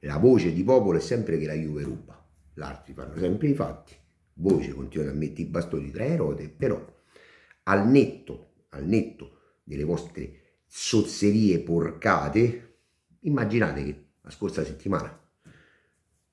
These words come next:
la, la, la porcata che poi si è verificata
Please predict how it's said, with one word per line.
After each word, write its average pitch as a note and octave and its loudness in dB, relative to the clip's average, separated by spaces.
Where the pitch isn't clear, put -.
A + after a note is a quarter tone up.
la, - -16
la, D#2+ 0
la D#2 -2
porcata E2 2
che D#2+ 0
poi F2+ 0
si E2+ -2
è - -4
verificata F2 0